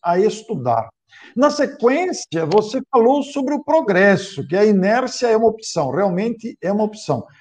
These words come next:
Nós podemos optar por ficar parados,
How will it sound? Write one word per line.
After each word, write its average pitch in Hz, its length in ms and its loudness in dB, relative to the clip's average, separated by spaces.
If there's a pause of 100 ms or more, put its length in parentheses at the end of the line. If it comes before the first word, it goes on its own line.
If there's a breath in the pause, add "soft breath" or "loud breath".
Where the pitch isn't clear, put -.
(180 soft breath)
Nós 254 180 4
podemos 262 400 6
optar 262 640 4
por 302 160 -2
ficar 254 640 2
parados, 185 800 4